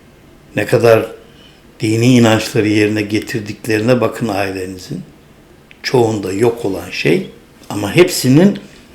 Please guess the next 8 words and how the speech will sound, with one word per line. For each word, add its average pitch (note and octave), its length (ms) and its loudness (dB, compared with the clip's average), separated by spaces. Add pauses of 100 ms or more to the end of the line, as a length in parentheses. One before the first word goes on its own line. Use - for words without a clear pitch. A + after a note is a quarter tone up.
(500)
sonuçta A#2+ 600 -2
komşularına, A#2 840 -2
birbirlerine A2 600 -2
"Elhamdülillah B2 760 0
Müslümanız." B2+ 600 2
dedikleri A2+ 500 -4
bir D3 160 0
nokta. - 380 -4